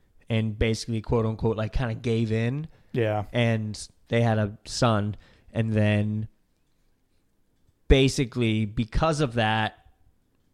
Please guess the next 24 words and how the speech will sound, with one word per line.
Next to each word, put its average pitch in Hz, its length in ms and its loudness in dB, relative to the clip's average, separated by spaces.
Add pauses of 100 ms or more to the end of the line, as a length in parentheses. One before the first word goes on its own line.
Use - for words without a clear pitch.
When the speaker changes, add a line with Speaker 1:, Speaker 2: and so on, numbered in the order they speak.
(720)
Speaker 1:
that 117 320 4
is, 110 500 -4 (260)
you 120 120 -6
know, 107 140 -4
kind 113 280 -2
of, 107 300 -6 (100)
I'm 123 220 -8
not 214 100 0
gonna 196 120 0
say, 160 140 0
like, 123 120 2
one 120 160 0
of 113 60 -2
the 107 60 -6
first 113 340 0
dominoes 110 500 0
to 107 100 -8
set 104 320 -2
off 107 280 -2
the 110 80 -8
trail, 110 440 -2
but 104 380 -2 (400)
that 117 200 0
was 110 400 -2